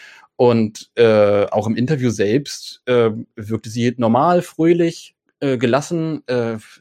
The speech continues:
also guter Dinge. Und man hätte ihr nie, also ich hätte ihr nie,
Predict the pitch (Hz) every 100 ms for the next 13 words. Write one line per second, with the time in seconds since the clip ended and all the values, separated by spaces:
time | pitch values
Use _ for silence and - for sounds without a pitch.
0 | - 101 107 107 104 _ _ - - -
1 | 135 113 151 143 110 104 113 120 113 117
2 | 131 123 156 - 180 139 120 131 160